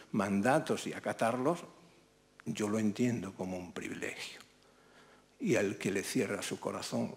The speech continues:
y esto no lo entiende, no podemos hacer nada por ello.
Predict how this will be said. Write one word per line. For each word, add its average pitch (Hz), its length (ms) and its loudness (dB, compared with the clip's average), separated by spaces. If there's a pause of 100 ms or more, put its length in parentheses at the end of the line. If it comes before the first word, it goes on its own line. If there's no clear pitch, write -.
(380)
y 113 140 -2
esto - 320 -4
no 104 160 -8
lo 110 80 -6
entiende, 120 600 -6 (1500)
no 131 160 4
podemos 90 420 -4
hacer - 320 -10
nada 107 380 -8 (440)
por - 140 -6
ello. - 260 -10